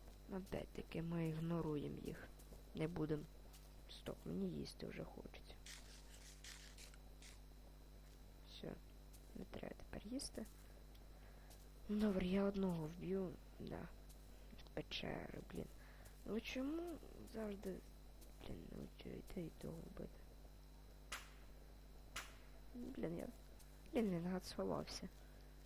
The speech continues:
Зараз ми його наздоженемо і дамо йому. В попиці.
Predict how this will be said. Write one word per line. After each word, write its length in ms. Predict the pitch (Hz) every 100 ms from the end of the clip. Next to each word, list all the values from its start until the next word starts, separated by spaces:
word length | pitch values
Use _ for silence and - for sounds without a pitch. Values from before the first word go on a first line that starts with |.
| - -
Зараз 280 | 175 170 -
ми 80 | 160
його 140 | 160
наздоженемо 640 | 156 - 175 180 185 160
і 40 | 151 -
дамо 200 | 147 143
йому. 220 | 50 - - - - - - - - - - -
В 40 |
попиці. 580 | - - 151 - -